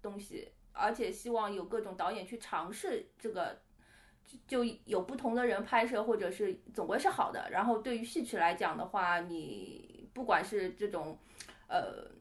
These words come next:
怎么讲，就是，就是类似像国风这种我不太喜欢的这种出圈的宣传或者是什么，至少能让更多的人知道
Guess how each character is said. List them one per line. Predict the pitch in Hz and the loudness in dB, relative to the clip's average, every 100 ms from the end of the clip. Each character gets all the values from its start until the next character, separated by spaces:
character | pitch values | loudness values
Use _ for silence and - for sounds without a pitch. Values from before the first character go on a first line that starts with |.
| - - - - | -20 -20 -12 -6
怎 | |
么 | 190 | -4
讲， | 208 170 | 0 0
就 | 185 | 0
是， | 208 208 - - - | -4 -6 -12 -20 -6
就 | 214 | -2
是 | 208 185 185 - - | 0 -2 -4 -10 2
类 | 247 | 4
似 | 214 214 | 4 2
像 | 220 208 208 | 4 4 6
国 | 185 190 | 4 4
风 | 254 240 | 2 2
这 | 233 | 2
种 | 202 175 170 | 2 2 0
我 | 170 | -4
不 | 214 | -2
太 | 262 294 | 4 4
喜 | 240 - 175 | 4 -2 2
欢 | 185 277 | 6 8
的 | 285 | 8
这 | 226 | 4
种 | 208 185 | 0 -2
出 | - 240 | -2 0
圈 | 240 | 2
的 | 226 | 2
宣 | 214 220 | 2 2
传 | 226 190 | 2 2
或 | 233 | 4
者 | 214 | 2
是 | 214 | 0
什 | 214 | -2
么， | 185 | -2
至 | - 381 | 2 2
少 | 359 180 | 4 4
能 | 170 | 2
让 | 190 196 | 2 0
更 | 233 247 | 2 2
多 | 240 233 | 4 4
的 | |
人 | 214 214 | 2 -2
知 | - 415 | 0 2
道 | 440 - - | 4 4 2